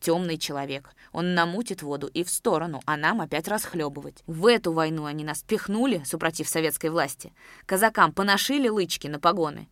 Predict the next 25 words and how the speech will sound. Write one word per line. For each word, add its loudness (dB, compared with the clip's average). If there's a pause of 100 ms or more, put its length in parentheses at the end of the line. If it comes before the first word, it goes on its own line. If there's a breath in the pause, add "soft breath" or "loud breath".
(100)
понапекли 4
из 0
них 0
скороспелых 0
офицеров, -2 (260 soft breath)
а 8
сами 0
в -12
тылы -2
подались, 0 (120 loud breath)
в -12
штабы 6
с -6
тонконогими -2
барышнями 2
гулять. -2 (260 soft breath)
Помнишь, 0
дело 0
коснулось -4
расплаты? 0
Кто 4
за 6
общие 2
грехи 0
платил? 0